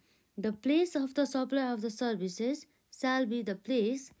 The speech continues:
where the benefit of the service is received। जहाँ चाहिँ यो सर्भिसको benefit receive हुन्छ, त्यो नै supply of the services को केसमा चाहिँ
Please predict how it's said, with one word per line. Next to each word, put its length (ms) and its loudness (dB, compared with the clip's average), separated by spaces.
where 300 4
the 180 2
benefit 480 2
of 200 -4
the 100 -2
service 440 -4
is 180 -4
received। 440 -6
जहाँ 260 0
चाहिँ 260 0
यो 280 2
सर्भिसको 480 -4
benefit 420 -2
receive 300 -4
हुन्छ, 140 -2
त्यो 160 -2
नै 180 0
supply 440 -4
of 80 -4
the 120 -6
services 720 -4
को 140 -2
केसमा 340 -4
चाहिँ 200 -2